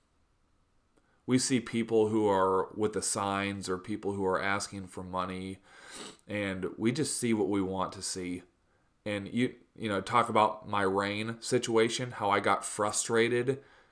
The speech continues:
at something that can be catastrophic for somebody else. How many times have we gotten frustrated at homeless people because we're going to have to avert eye contact at a traffic light?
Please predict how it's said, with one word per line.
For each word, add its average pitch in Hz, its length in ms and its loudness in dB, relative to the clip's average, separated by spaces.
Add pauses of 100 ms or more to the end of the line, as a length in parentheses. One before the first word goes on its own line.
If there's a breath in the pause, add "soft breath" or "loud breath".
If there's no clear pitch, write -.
at 101 160 -2
something 107 320 -4
that 98 120 -6
can 104 120 -10
be 98 120 -2
catastrophic 101 1000 -2
for 113 120 -6
somebody 120 420 -4
else. 131 440 -4 (920 loud breath)
How 135 160 -2
many 170 140 0
times 120 420 -4
have 98 180 -6
we 110 200 0
gotten 127 340 -2
frustrated 92 1200 -4 (540)
at 101 160 0
homeless 113 640 0
people 90 580 -6 (380 loud breath)
because 98 360 0
we're 117 340 4
going 135 200 2
to 120 80 0
have 110 380 -2
to 95 580 -2 (480 soft breath)
avert 104 480 2
eye 110 220 6
contact 101 720 -2
at 101 140 -2
a 92 60 -2
traffic 98 640 -2
light? 90 460 -6